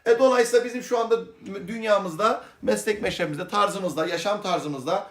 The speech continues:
sosyalitemizde böyle bir şey görünmüyor. Ne gerek var? Bu akla gelir. Buna cevap okuyacağız. Yani Allah cüz'i hadiselerden Kur'an'dan neden bahseder? Dördüncü olarak da geçmişteki olan hadiseleri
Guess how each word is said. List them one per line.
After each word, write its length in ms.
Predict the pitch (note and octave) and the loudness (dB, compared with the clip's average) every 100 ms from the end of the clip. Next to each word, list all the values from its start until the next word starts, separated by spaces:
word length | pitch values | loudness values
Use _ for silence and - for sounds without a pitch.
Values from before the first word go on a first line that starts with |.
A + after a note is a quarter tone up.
| _ - | _ -8
sosyalitemizde 760 | G3 F#3+ G#3 G3+ G3+ F3+ G3 | -8 -4 -4 -2 -4 -4 -2
böyle 160 | G#3 G3 | 0 0
bir 60 | |
şey 200 | - A3 | -2 -6
görünmüyor. 520 | F#3 A3 B3+ G3 G3 A3 | -2 0 -2 -2 -4 -4
Ne 80 | C4+ | 2
gerek 340 | B3 F#3+ - | 2 2 -4
var? 360 | A2 - _ _ _ _ _ _ _ - | -14 -16 _ _ _ _ _ _ _ 4
Bu 120 | F#3+ | 4
akla 220 | - C3 | 4 -4
gelir. 300 | A#2+ G3 G3+ | -6 -8 -4
Buna 180 | G3+ F3 | 0 2
cevap 320 | E3 C3 - | 0 0 -6
okuyacağız. 480 | B2 C3 A2+ G#3 - - - - | -10 -10 -2 -2 -2 -12 -20 -4
Yani 240 | F#3+ A3+ G#3 - | 2 2 2 2
Allah 420 | G#3+ A#3 C#4 C4 | 2 4 0 0
cüz'i 800 | G#3 A3+ F3+ - C#4 D4 B3 - | -8 -10 -12 -2 4 4 4 -6
hadiselerden 880 | - G3 F#3+ - F#3+ F3+ F3 C4+ - - | -2 0 0 -2 -6 -4 -2 -4 -4 -6
Kur'an'dan 560 | G3+ G#3 G#3 A3+ G3+ | -4 -4 0 -2 0
neden 360 | F#3+ A3+ B3+ E3+ | 0 0 0 -2
bahseder? 680 | B2+ - A#2 - - _ _ _ _ _ _ _ _ _ _ _ _ _ _ _ D#3+ | -6 -8 -16 -18 -20 _ _ _ _ _ _ _ _ _ _ _ _ _ _ _ 6
Dördüncü 440 | G#3+ B3 C#4 C#4 | 8 8 0 0
olarak 420 | D4 D#4 F#4+ - | 4 4 2 2
da 280 | G#3+ A3+ - _ _ _ _ _ _ _ _ _ - | 2 2 -6 _ _ _ _ _ _ _ _ _ -4
geçmişteki 640 | B3+ B3+ D4+ C#4+ D4+ D#4+ | -2 0 -2 0 0 4
olan 220 | D4+ C#4 | 4 4
hadiseleri 840 | A3 G3+ F3+ - E3 D#3+ B3 - | 2 0 0 -2 -2 0 -2 -6